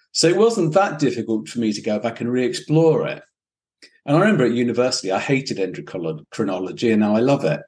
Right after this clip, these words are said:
So at the same time, I bumped into what we now know as the Public Health Collaboration. So I was really lucky to bump into Doctor David Unwin and other people.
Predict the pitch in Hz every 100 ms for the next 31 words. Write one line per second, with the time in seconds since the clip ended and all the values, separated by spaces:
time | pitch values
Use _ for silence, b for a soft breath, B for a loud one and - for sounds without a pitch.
0 | _ _ _ _ _ _ _ _ _ _
1 | _ _ _ - 185 165 170 175 202 196
2 | 190 - 240 240 214 208 - 202 185 107
3 | 71 76 107 147 139 151 156 143 123 104
4 | 123 117 - 127 117 117 117 113 113 113
5 | 107 107 107 107 120 113 107 104 110 131
6 | 123 92 87 82 87 80 73 104 151 170
7 | 170 151 175 185 156 139 131 - 104 113
8 | 110 107 104 101 - - - 107 104 104
9 | 110 107 107 104 101 101 104 104 120 107
10 | 107 98 65 -